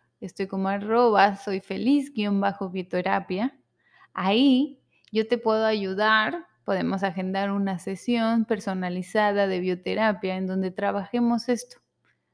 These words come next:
¿no? En donde conectemos con estos miedos, de dónde vienen, y po-, poder trabajar esta voluntad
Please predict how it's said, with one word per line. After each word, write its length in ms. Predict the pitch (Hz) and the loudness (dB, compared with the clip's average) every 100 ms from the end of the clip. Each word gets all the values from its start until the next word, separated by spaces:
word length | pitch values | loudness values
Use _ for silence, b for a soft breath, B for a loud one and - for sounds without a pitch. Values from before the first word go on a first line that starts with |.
| _ | _
¿no? 240 | 190 233 269 | -4 0 0
En 200 | 220 202 | 0 -2
donde 500 | 202 196 196 190 b b b | -4 -4 -6 -8 b b b
conectemos 720 | - 214 208 196 - 233 233 240 | -4 0 0 -4 -4 -2 -2 -2
con 200 | 208 202 | -4 -4
estos 360 | 202 220 214 | -4 -4 -4
miedos, 640 | 214 254 254 247 214 202 214 | 0 2 4 4 2 2 2
de 160 | 190 | 2
dónde 400 | 190 214 220 208 | 2 4 4 4
vienen, 880 | 196 233 254 247 220 208 202 208 202 - b b _ | 2 2 2 2 2 2 2 2 0 -8 b b _
y 600 | - 202 202 196 202 196 | -4 -2 0 -2 -4 -6
po-, 240 | - - - | -8 -8 -6
poder 380 | 208 202 233 233 | -2 0 -2 -2
trabajar 460 | 254 226 208 226 | 0 0 0 0
esta 260 | 233 - 220 | -2 -4 -4
voluntad 960 | 202 202 202 208 202 202 240 247 302 | -2 0 2 2 2 2 2 4 2